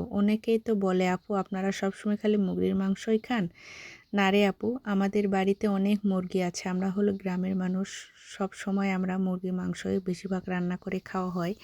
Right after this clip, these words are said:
আমাদের বাড়িতে অনেক মুরগি, আমরা একটা মুরগিও বিক্রি করি না, যখন যেটা মন চায় সেটাই জবাই করে রান্না করা হয়।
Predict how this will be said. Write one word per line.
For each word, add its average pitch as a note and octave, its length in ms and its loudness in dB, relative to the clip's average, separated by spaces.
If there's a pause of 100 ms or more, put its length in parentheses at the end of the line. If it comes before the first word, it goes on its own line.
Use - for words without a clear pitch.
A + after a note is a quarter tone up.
(460)
আমাদের G#3+ 340 6
বাড়িতে G3+ 340 4
অনেক G3 320 2
মুরগি, G3 380 0 (140)
আমরা F#3+ 400 -2 (120)
একটা G3 360 -4
মুরগিও F#3 420 2
বিক্রি F#3 500 -2
করি F#3 260 -4
না, F3+ 140 0 (160)
যখন F#3+ 320 -4
যেটা F#3+ 240 0
মন F#3 220 0
চায় F#3+ 220 -4
সেটাই F#3 380 -6
জবাই F3+ 320 -2
করে F#3 200 -4
রান্না F3+ 300 -2
করা F#3 280 -6
হয়। F3 240 0